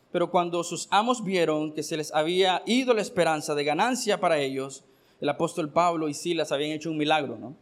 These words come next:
Y esta era la manera en cómo algunas personas en este pueblo se beneficiaban de, de la persona endemoniada. Y cuando el apóstol Pablo, eh, por medio del poder del Espíritu Santo, libera a esta persona, la gente que se aprovechaba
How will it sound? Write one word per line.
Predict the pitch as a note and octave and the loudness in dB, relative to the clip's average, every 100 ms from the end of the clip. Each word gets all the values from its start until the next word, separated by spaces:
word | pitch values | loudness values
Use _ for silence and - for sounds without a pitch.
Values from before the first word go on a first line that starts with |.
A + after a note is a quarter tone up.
| _ _ _ _ _ _ _ | _ _ _ _ _ _ _
Y | D3 D3 C#3+ D3 C#3+ | -2 0 -2 -4 -6
esta | - D3+ | -10 0
era | F3+ | 4
la | E3+ | 4
manera | E3+ E3 G3+ G3+ | 2 2 2 0
en | F3 | -2
cómo | F3 E3 E3 E3+ E3+ - | -2 -2 -2 -4 -6 -4
algunas | D#3+ D#3+ E3+ | -4 -2 -2
personas | E3+ D#3+ - A3+ G#3 | 0 -2 2 2 2
en | G3 | 0
este | E3 - | -4 -4
pueblo | E3+ E3+ F3 E3 D#3+ | -4 -2 0 0 -2
se | E3+ | -2
beneficiaban | E3 E3 E3 D#3+ G3 A3 A#3 G#3 | -2 -2 -4 -4 2 4 4 2
de, | F3 E3 D#3+ | 2 -2 -4
de | D#3+ | -4
la | E3 D#3+ | -2 0
persona | D#3 D3+ E3+ | -2 -4 -4
endemoniada. | E3 D#3 D#3 F3 F3 B2+ B2+ _ _ _ _ _ _ _ _ | -2 -2 0 0 0 -4 -12 _ _ _ _ _ _ _ _
Y | - F3+ | -4 2
cuando | F#3+ F3+ F3+ F#3 F#3 | 4 4 4 4 4
el | F3+ | 2
apóstol | F3+ F#3 - F#3 E3+ | 2 0 0 -2 6
Pablo, | G3+ A3 G3+ F#3+ F#3 - | 6 6 4 0 0 -6
eh, | - | -12
por | - E3+ | -4 0
medio | E3+ F#3 | 4 4
del | F#3 | 2
poder | E3+ F#3 | 4 4
del | F#3 | 4
Espíritu | F3+ G3+ F#3 F3+ | 0 0 -4 -4
Santo, | D3 G#3 G#3+ G3+ | 0 0 2 2
libera | E3+ E3 G#3+ | 2 4 4
a | |
esta | G#3 G#3 | 4 2
persona, | G3 E3 A3 G#3+ F3 F3+ - - _ _ _ _ - | 0 0 0 2 0 -2 -8 -20 _ _ _ _ -4
la | D#3+ | -4
gente | - A#3 C#4 B3 G3 | 4 6 6 4 4
que | F#3 | 4
se | E3 F3+ F3 | 0 2 2
aprovechaba | E3 F3 F3 E3 A#3+ B3+ G3 F3 E3+ | 4 2 0 2 4 4 2 0 -2